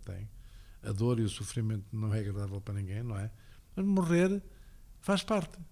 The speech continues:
Nós nascemos, tem um corpo que cresce, que se desenvolve, que depois envelhece e acaba porque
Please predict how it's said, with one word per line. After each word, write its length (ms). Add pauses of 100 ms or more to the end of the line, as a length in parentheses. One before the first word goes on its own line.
(580)
Nós 160
nascemos, 680 (1500)
tem 140
um 80
corpo 340
que 140
cresce, 400
que 80
se 140
desenvolve, 560 (680)
que 80
depois 460 (320)
envelhece 680 (380)
e 100
acaba 500 (140)
porque 580